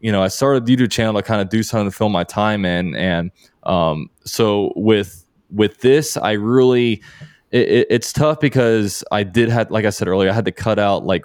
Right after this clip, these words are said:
working out. And with working out, I'm either zero or one hundred. I'm either doing it a bunch and I'm consistent, or I'm not really, like, doing it at all. But really for me, like, having, juggling all those different things, like,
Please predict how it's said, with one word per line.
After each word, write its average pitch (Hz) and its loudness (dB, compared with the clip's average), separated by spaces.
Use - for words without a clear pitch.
working 95 -2
out. 87 -2
And 85 -4
with 92 -2
working 127 0
out, 104 -4
I'm 101 -4
either 90 0
zero 151 4
or - 2
one 127 -2
hundred. 104 -2
I'm 101 0
either 104 0
doing 127 2
it 120 2
a 110 2
bunch 117 -2
and 107 0
I'm 95 -2
consistent, 117 -4
or 104 -2
I'm 101 -2
not 101 -2
really, 95 0
like, 87 -2
doing 92 -2
it 85 0
at 76 -2
all. 78 0
But 78 -6
really 147 2
for 127 -2
me, 123 2
like, 101 -2
having, 120 -4
juggling 139 0
all 110 2
those 113 0
different 107 -2
things, 98 -4
like, 92 -2